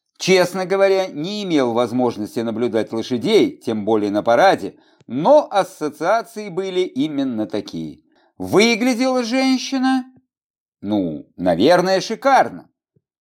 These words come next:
Когда-то очень давно можно было бы так сказать. Одежда впечатляла своей, назовем это, индивидуальностью. Ярко-изумрудный комбинезон с широким поясом,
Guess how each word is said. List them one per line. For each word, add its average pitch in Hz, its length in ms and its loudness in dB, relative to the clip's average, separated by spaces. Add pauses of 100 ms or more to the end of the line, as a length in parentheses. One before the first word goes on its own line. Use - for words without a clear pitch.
(280)
Когда-то 190 760 4
очень 208 380 -2
давно 190 420 0
можно 175 380 -2
было 151 260 0
бы 147 100 -2
так 113 260 -4
сказать. 87 480 -10 (680)
Одежда 180 640 0
впечатляла 156 720 -2
своей, 123 840 -2 (420)
назовем 113 960 0
это, 120 380 0
индивидуальностью. 104 1500 -4 (460)
Ярко-изумрудный 190 1600 0
комбинезон 160 720 0
с - 40 -12
широким 135 480 0
поясом, 110 580 0